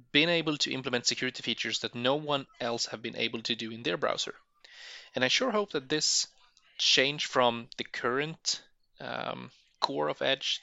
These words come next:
to Chromium will keep all of those security features intact.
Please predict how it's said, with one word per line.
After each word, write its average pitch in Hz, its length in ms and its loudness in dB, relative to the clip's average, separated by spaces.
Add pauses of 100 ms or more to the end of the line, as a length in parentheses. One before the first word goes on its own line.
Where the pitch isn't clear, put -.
(120)
to 117 260 2
Chromium 160 520 0 (600)
will 135 280 2
keep - 420 -8
all 127 220 2
of 113 100 -2
those 113 180 2
security 131 420 -2
features - 460 -2
intact. - 600 -2